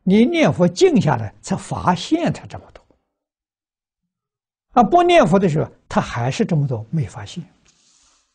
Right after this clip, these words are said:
这，这个道理要懂得。啊，那发现怎么办？不要理他。啊，佛经上如是教我们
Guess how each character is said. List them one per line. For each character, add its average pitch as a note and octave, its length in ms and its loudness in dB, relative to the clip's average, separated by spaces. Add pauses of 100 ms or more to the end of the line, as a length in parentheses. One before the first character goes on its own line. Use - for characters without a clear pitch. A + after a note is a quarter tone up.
(200)
这， G#2+ 160 -10 (160)
这 F#3 160 2
个 - 140 -6
道 G#2+ 200 -12
理 - 120 -20
要 - 120 -20
懂 - 220 -20
得。 - 80 -20 (2000)
啊， B2 120 -10 (500)
那 F3+ 140 4
发 F3+ 180 2
现 F3 180 0
怎 D3 140 -4
么 C#3 60 -2
办？ D3 180 -6 (180)
不 E3 120 -4
要 A2+ 80 -4
理 - 160 -16
他。 - 120 -20 (1300)
啊， A2 100 -16 (320)
佛 C#3+ 560 -2 (540)
经 G3+ 320 2
上 C3 260 -8 (380)
如 A2+ 160 -12
是 - 160 -20
教 G2+ 220 -16
我 - 140 -20
们 - 60 -20